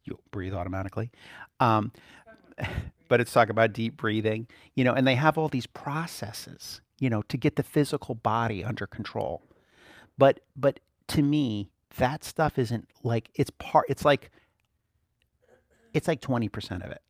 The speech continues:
right? The rest of it comes through Christ, 'cause you need power.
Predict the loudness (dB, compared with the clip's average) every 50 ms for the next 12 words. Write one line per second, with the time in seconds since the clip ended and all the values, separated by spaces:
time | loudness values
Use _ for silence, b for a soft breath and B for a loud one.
0 | _ _ -8 -6 -6 -6 -6 -10 _ _ _ _ _ _ _ -2 0 2 4 4
1 | 2 2 -2 -6 -6 -6 -4 -2 -4 -4 -4 -4 -8 -14 -16 -18 -12 -6 -6 -6
2 | -6 -6 -10 -14 -16 _ -14 -8 -6 -2 0 2 2 0 -2 -2 -4 -6 -2 -2
3 | -2 -4 -6 -10 -12